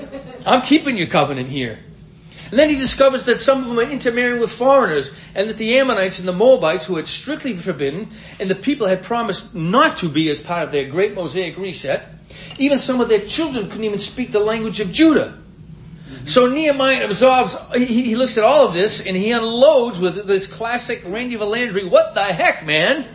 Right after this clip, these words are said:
<laughs> And he just starts tooling on people.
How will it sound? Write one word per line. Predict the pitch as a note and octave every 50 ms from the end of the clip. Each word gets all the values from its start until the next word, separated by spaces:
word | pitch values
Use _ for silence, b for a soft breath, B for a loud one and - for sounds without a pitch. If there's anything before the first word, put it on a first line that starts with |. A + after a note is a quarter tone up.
| - D#4 C#4+
<laughs> | D4 D#4+ - - C#4+ D4 - - E4 E4 - - E4 E4+ - - - - - - - D4+ - - - - - - - - C4 C4 - - - A4+ - G#3 - - -
And | D#4 C#4+ C#4 - - C#4 C#4 D4
he | C#4 D4 C4+
just | C#4+ D#4+ C#4 - -
starts | - C#4+ C4+ C#4 - - -
tooling | - - D#4+ E4+ E4+ D#4+ D4 C4+
on | A#3+ A#3+ G3 D#3+
people. | - G#3+ G3 G3+ F3+ C3 A#2+ - -